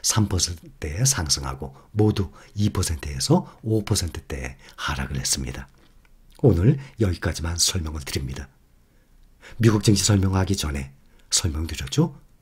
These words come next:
주식 투자자의 마음 자세 꼭 명심하시기 바랍니다. 제가 있고 또 많은 분들 우리 다 함께하고 있지 않습니까? 힘을 갖고 용기를 갖고 또 시간이 필요합니다. 주가는 다시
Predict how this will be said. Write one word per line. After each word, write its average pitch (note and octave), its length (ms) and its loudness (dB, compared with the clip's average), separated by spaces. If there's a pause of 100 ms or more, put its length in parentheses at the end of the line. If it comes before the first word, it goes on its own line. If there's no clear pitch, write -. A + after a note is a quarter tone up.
(440)
주식 - 460 0
투자자의 F2+ 500 2
마음 D2 320 -4
자세 C2+ 440 -4 (600)
꼭 - 340 0 (200)
명심하시기 D2 800 -2
바랍니다. C2 500 -6 (260)
제가 C3 320 10
있고 E2 460 0 (140)
또 - 80 2
많은 G2 380 4
분들 G2+ 260 2 (300)
우리 - 160 -6
다 - 280 -4 (120)
함께하고 - 440 -6
있지 - 120 -6
않습니까? - 580 0 (480)
힘을 B2+ 280 8
갖고 - 420 0 (200)
용기를 G2 380 6
갖고 - 420 -4 (280)
또 - 260 2
시간이 C#2 560 2
필요합니다. - 640 -4 (380)
주가는 D#2+ 500 -2 (120)
다시 - 440 -2